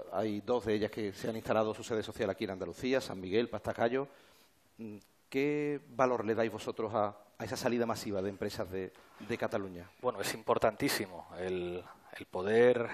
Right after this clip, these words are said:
Speaker 2: económico tiene más poder político que casi todos los partidos políticos. Eso, cuando de vez en cuando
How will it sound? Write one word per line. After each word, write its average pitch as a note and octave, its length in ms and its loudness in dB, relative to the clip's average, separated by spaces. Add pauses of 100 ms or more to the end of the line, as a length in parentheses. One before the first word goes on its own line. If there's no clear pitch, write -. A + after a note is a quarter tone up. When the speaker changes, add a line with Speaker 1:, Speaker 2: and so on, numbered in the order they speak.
Speaker 2:
económico C3 960 0
tiene A2 580 -2 (120)
más G#2 260 -4
poder A2+ 340 0
político B2 720 0 (100)
que - 140 -6
casi - 260 -4
todos A#2+ 320 -2
los G2 140 -12
partidos - 440 -4
políticos. - 640 -10 (380)
Eso, G#2+ 500 -2
cuando G2 320 -6
de G2 100 -4
vez A2+ 200 2
en A#2 100 -10
cuando A2 520 4